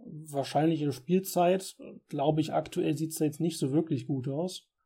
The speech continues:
Wenn man natürlich da einen festen Plan hat, was kommende Saisons oder ich sag mal, noch weitere Wettbewerbe mit diesem, wie hieß denn der nochmal, Leagues Cup zum Beispiel angeht,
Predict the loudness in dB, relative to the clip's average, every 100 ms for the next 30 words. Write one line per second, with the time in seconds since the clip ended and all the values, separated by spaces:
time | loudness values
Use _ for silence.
0 | _ 2 8 8 8 4 2 4 2 2
1 | 0 0 -8 0 0 2 0 0 -4 -4
2 | -4 -2 2 2 0 0 2 2 0 0
3 | 0 0 -2 -4 _ _ _ _ _ -2
4 | 2 6 6 4 2 2 2 2 2 0
5 | 2 4 6 6 4 2 -2 -2 -2 -4
6 | -8 -12 0 2 4 2 2 0 -2 -4
7 | -8 _ _ _ _ _ -2 -2 -4 -2
8 | -2 -2 -2 2 6 6 4 0 0 0
9 | 2 2 0 -8